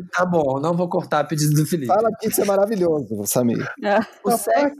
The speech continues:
Speaker 1: entre a
Speaker 4: a
Speaker 1: gente
Speaker 4: parte que eu vou debochar deles, você vai cortar? Eles vão debochar de todo mundo, eu não vou poder debochar
Speaker 3: Ah, eu vou
Speaker 4: deles.
Speaker 3: debochar de tudo.
Speaker 2: Eu também.
Speaker 1: Bom, peraí.
Speaker 3: Ridículo.
Speaker 1: O sexo entre a gente é maravilhoso, mas sabemos que às vezes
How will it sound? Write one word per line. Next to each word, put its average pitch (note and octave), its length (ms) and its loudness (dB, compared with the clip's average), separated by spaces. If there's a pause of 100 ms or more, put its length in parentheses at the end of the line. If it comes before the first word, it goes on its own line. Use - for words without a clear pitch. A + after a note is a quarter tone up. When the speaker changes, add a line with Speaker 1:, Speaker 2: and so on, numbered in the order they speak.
(140)
Speaker 1:
entre C#3 220 -2
a - 20 2
Speaker 4:
a B2 40 2
Speaker 1:
gente D3 340 0
Speaker 4:
parte D4+ 400 0
que D4 140 -8
eu C4 180 4
vou B3 140 0
debochar A#3+ 500 0
deles, A#3 360 0
você - 80 -4
vai A3+ 140 4
cortar? A3 520 0
Eles G3+ 120 -2
vão C4+ 120 0
debochar C4 380 2
de B3+ 100 -16
todo B3+ 220 0
mundo, B3 180 0
eu A#3+ 40 2
não A#3 100 2
vou A3+ 40 0
poder A3 200 -2
debochar G#3+ 300 0
Speaker 3:
Ah, D#4 60 2
eu C4+ 120 2
vou C#4+ 120 2
Speaker 4:
deles. D4+ 100 2
Speaker 3:
debochar E4 380 2
de G#4+ 140 2 (100)
tudo. C4+ 500 2 (320)
Speaker 2:
Eu A#4 100 0
também. C4+ 480 0
Speaker 1:
Bom, B2 300 -2 (200)
peraí. D3 320 2
Speaker 3:
Ridículo. D4+ 920 0 (1200)
Speaker 1:
O D#3 60 0
sexo F#3+ 360 2
entre C#3+ 180 0
a B2+ 80 2
gente C3+ 340 0
é C3+ 80 -2
maravilhoso, C3+ 920 0
mas F3+ 160 -2
sabemos B2 580 0
que G#3+ 100 -2
às C3+ 220 0
vezes C3+ 520 0